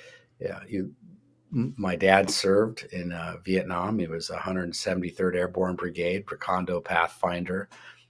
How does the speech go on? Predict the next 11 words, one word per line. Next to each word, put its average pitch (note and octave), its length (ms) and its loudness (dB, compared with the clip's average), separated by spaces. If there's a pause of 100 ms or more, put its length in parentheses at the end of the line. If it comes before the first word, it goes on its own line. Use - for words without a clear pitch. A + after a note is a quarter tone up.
(120)
uh, E2+ 220 -6
in E2+ 80 -8
nineteen F#2 380 -2
sixty-seven F#2 840 2
and D#2+ 140 -4
sixty-eight. F2 680 -4
He G#2 80 -6
was D#2+ 200 -8
a D2+ 60 -12
doc F2+ 480 -2
and F2+ 560 2